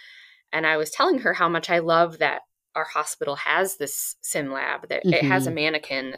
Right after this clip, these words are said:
Speaker 1: that can give birth and we can put a baby in it and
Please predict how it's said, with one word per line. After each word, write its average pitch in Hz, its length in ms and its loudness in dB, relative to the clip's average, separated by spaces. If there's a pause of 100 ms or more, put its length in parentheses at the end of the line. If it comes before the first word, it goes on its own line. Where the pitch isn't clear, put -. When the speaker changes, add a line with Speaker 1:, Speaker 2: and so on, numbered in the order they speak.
Speaker 1:
that 127 360 0
can 170 180 -4
give 156 240 0
birth 143 440 4
and 135 180 -6
we 135 100 -8
can 135 320 -8
put 170 160 -4
a 165 60 0
baby 151 280 2
in 139 140 -2
it 135 220 -2
and 127 200 -8